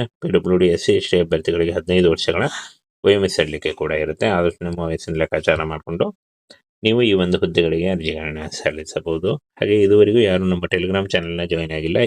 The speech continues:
ಈಗಲೇ ಜಾಯಿನ್ ಆಗಿ ಹೆಚ್ಚಿನ ಉದ್ಯೋಗ ಮಾಹಿತಿಗಳು ಹಾಗೂ ಈ ಒಂದು ಹುದ್ದೆಗಳ ಬಗ್ಗೆ ನೋಟಿಫಿಕೇಶನ್‌ಗಾಗಿ.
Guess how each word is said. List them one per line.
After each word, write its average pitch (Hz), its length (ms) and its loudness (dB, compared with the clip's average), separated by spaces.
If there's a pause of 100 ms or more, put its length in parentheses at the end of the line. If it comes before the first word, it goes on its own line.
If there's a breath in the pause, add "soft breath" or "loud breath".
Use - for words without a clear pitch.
ಈಗಲೇ 104 360 4
ಜಾಯಿನ್ 80 240 -4
ಆಗಿ 80 220 -2
ಹೆಚ್ಚಿನ 92 340 -4
ಉದ್ಯೋಗ 87 400 0
ಮಾಹಿತಿಗಳು 82 480 -2
ಹಾಗೂ 90 320 -6 (680 loud breath)
ಈ 101 100 4
ಒಂದು 98 220 4
ಹುದ್ದೆಗಳ 92 360 2
ಬಗ್ಗೆ 85 260 0
ನೋಟಿಫಿಕೇಶನ್‌ಗಾಗಿ. 80 880 -4